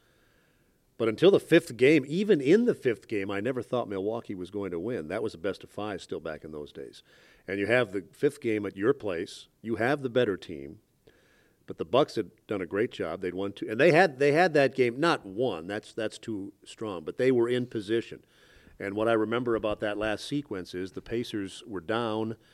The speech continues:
and they missed a shot. Had Milwaukee gotten that rebound, then the Pacers would have been in trouble. But Dale Davis grabbed an offensive rebound, threw it into the corner. Travis Best hit a three, uh, and the Pacers won that series in five games. It was not a good matchup for the Pacers. The Bucks were younger,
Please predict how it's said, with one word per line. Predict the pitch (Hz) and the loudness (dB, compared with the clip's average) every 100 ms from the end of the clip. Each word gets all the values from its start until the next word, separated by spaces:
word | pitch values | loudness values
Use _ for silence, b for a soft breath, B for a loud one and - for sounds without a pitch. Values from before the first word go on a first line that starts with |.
| b b | b b
and | - 98 | -12 -10
they | 92 | -8
missed | 90 113 - | -6 -6 -6
a | 123 | -8
shot. | - 107 90 87 | -8 -6 -6 -6
Had | 90 | -6
Milwaukee | 104 107 147 175 123 | -4 0 0 0 -2
gotten | 113 117 | -2 -4
that | 107 101 | -4 -4
rebound, | 90 123 95 78 73 73 _ _ _ _ _ _ _ _ _ _ _ - | -4 -4 -6 -10 -12 -16 _ _ _ _ _ _ _ _ _ _ _ -10
then | 104 | -8
the | 98 | -6
Pacers | - 107 - 92 | -6 -6 -6 -10
would | 95 | -10
have | 87 | -8
been | 87 | -10
in | |
trouble. | 78 104 85 | -8 -8 -8
But | 82 | -8
Dale | - 113 107 | -2 0 0
Davis | 104 101 95 | -2 -4 -4
grabbed | 101 95 90 | -8 -8 -8
an | |
offensive | 90 90 90 82 73 | -8 -8 -10 -12 -12
rebound, | 92 87 95 90 | -10 -10 -10 -12
threw | - 98 | -10 -10
it | 90 | -8
into | 95 | -10
the | 87 | -12
corner. | - 85 82 80 b b b b | -12 -12 -12 -14 b b b b
Travis | - 107 98 90 | -12 -6 -6 -6
Best | 98 87 - | -8 -8 -8
hit | 80 | -12
a | |
three, | - 82 71 - b b b b _ | -14 -16 -18 -20 b b b b _
uh, | 82 | -10
and | 87 90 | -8 -8
the | |
Pacers | 85 90 87 82 | -8 -8 -8 -12
won | 90 87 | -10 -8
that | 87 | -8
series | - 92 87 82 | -8 -8 -8 -10
in | 78 | -14
five | 90 85 76 | -10 -10 -10
games. | 90 92 67 - | -10 -10 -12 -12
It | 85 | -8
was | 95 107 | -4 0
not | 156 | 2
a | 123 | 2
good | 117 | 0
matchup | 95 113 127 98 - | -2 -2 -2 -6 -10
for | 85 | -12
the | |
Pacers. | 76 95 87 82 76 | -10 -8 -8 -8 -14
The | |
Bucks | 80 101 - - | -6 -4 -4 -12
were | |
younger, | 85 98 120 104 104 101 | -10 -6 -6 -6 -6 -8